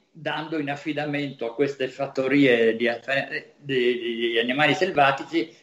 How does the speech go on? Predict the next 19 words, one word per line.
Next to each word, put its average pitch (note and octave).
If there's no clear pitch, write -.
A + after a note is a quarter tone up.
i D3+
piccoli. A#2+
E F#3
questa D3+
è -
stata C#3
una C3+
politica B2+
molto B2+
disastrosa, C3+
perché -
l'elefante A#2+
è A#2
un A2+
animale A2+
estremamente A#2+
sociale A2+
che A2+
ha, G#2+